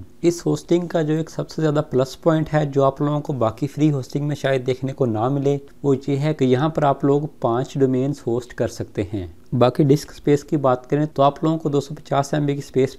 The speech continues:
और छः जी बी मंथली ट्रैफिक और वन क्लिक ऐप इंस्टॉलर का ऑप्शन भी देखने को मिल जाएगा, जिसकी मदद से आप वर्डप्रेस को एक ही क्लिक में इंस्टॉल कर सकते हैं।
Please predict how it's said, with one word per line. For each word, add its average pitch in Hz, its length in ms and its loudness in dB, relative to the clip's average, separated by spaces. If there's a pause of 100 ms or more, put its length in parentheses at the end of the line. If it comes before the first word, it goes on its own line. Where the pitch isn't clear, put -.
और 135 200 0 (180)
छः 127 340 6
जी 131 200 4
बी 139 180 2
मंथली 123 340 0
ट्रैफिक 120 420 -4 (100)
और 131 180 4
वन 127 300 2
क्लिक 147 360 0
ऐप 123 280 -2
इंस्टॉलर 131 460 0
का 135 120 0
ऑप्शन 135 280 -2
भी 135 80 -2
देखने 120 320 0
को 120 140 0
मिल 110 240 0
जाएगा, 101 200 -2 (140)
जिसकी 123 320 -2
मदद 143 220 0
से - 160 -4
आप 139 200 2
वर्डप्रेस 131 440 0
को 127 140 0
एक 127 160 2
ही 135 100 -6
क्लिक 135 300 -2
में 135 100 0
इंस्टॉल 110 400 -2
कर 107 160 -6
सकते - 340 -10
हैं। 90 260 -10